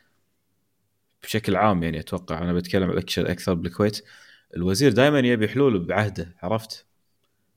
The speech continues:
فبه-، بهالطريقة يلجأ لشغلات short term، ي-، يلجأ حق شغلات يعني تحل المشكلة سنة سنتين، بعدين ترد المشكلة بشكل أكبر بعد خمس سنين. فيمكن السياسيين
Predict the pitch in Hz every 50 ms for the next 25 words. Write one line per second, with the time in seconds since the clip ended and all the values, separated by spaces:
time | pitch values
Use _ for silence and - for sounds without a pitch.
0 | _ _ - 101 98 98 98 98 95 92 92 110 113 117 120 127 123 - - -
1 | 123 120 117 120 139 135 143 139 - 123 120 139 139 123 123 117 104 107 107 107
2 | 104 120 110 120 127 117 - - - 123 117 120 - - 123 117 113 107 110 110
3 | - _ _ _ _ _ _ _ _ _ _ _ _ _ _ _ _ _ _ _
4 | _ _ _ _ _ - - 120 123 - - 139 139 123 120 123 87 92 113 110
5 | - - 113 107 120 123 113 110 - 101 90 92 95 92 90 87 87 85 87 -
6 | _ _ _ _ _ _ _ _ _ - - - - - 123 123 123 117 113 113
7 | - - 147 127 113 - - 123 113 - - 113 - - 131 110 98 92 98 110
8 | 107 107 - 123 107 101 107 101 - - 123 107 95 - - 95 - - 107 107
9 | - 110 101 92 90 87 - - 98 - - - 101 98 92 - - _ _ _
10 | _ _ _ _ _ _ - - 92 92 90 90 90 107 127 127 - 135 123 117
11 | 117 - - 117 113 113 - 123 123 131 123 110 95 - -